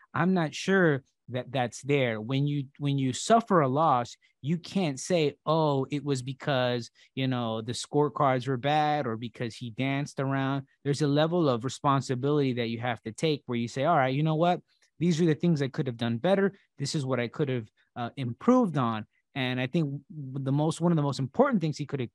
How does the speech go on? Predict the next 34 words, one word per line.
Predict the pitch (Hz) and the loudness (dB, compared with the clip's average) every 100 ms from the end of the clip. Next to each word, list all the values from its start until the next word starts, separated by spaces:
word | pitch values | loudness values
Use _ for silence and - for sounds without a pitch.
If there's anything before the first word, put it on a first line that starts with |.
| - | -8
improved | 120 151 127 | -2 -2 0
on | 131 123 117 _ | 0 -2 -4 _
is | - 131 | -8 -4
the | 139 | -4
defense | 123 165 - 139 131 - _ - | 0 -2 0 -2 -2 -6 _ -8
and | 131 127 | -4 -4
the | 110 | -4
technique. | 143 123 139 165 123 - _ _ | -6 -4 0 0 0 -8 _ _
A-, | 135 | -10
as | 127 143 127 | -6 -4 -2
you | 135 | -2
mentioned, | 143 156 - 127 120 | 0 -2 -2 -2 0
there | 160 | 2
were | |
a | 156 | 2
lot | 160 185 | 2 2
of | 180 | 2
things | 185 196 175 | 0 0 0
that | 139 139 | 0 -2
I | |
think | 135 170 156 | -2 -2 -2
he | 160 | -4
could | 165 | -2
have | 139 113 | -2 -2
done | 120 208 196 160 - - - | 0 2 2 0 -2 -10 -6
to | 143 | -6
prevent | - 135 147 170 170 - _ _ _ _ _ _ | -2 -2 0 0 -2 -8 _ _ _ _ _ _
Sandor | - 151 151 160 | -2 0 2 2
Martin | 151 139 135 226 180 | 2 0 0 2 2
from | 151 139 | 2 -2
boxing | 117 143 170 175 135 | 0 0 0 -2 -2
him | 123 | -4
so | - 123 123 | -4 -4 -2
easily, | 196 180 151 127 | 0 0 0 -2